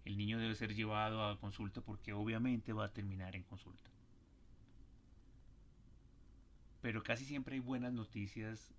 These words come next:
en el pronóstico alrededor de esos eventos. Los niños menores de cinco años tienen una predisposición,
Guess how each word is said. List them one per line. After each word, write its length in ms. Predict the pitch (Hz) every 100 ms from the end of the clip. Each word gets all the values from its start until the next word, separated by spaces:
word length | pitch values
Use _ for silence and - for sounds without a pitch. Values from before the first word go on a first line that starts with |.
| -
en 140 | 110
el 100 | 98
pronóstico 800 | - 95 98 98 - 98 - 104 - - - - - - - - -
alrededor 460 | 107 101 98 98
de 120 | 101 104
esos 220 | 104 101
eventos. 480 | 113 - - - - - - - - - - - - - - - - - - - - - - - - - - - - - - - - - - - -
Los 220 | 131 123 123 127 - - - - -
niños 320 | 165 185 202
menores 360 | 156 120 120
de 80 | 139
cinco 340 | - 113 113 123
años 340 | 113 113 - - - -
tienen 260 | 120 120
una 320 | 123 120 123 - - - - - - -
predisposición, 1080 | 113 110 104 - 107 101 95 107 107 110 113